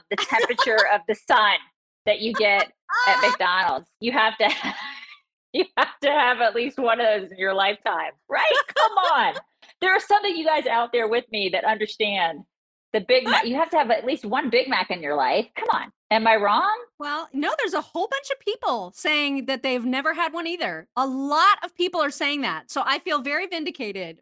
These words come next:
Speaker 2: right now. So
Speaker 1: Okay.
Speaker 2: there. <laughs>
Speaker 1: Okay.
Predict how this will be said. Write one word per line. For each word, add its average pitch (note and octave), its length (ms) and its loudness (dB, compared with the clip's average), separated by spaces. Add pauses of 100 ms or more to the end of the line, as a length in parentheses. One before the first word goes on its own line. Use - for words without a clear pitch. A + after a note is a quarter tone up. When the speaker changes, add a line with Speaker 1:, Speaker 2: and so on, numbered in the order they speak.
Speaker 2:
right G3+ 200 -4
now. D#3+ 380 -8 (460)
So A#3+ 300 4
Speaker 1:
Okay. D#4+ 460 4 (560)
Speaker 2:
there. F#4 100 0
<laughs> G4+ 100 2 (2000)
Speaker 1:
Okay. A#3+ 280 2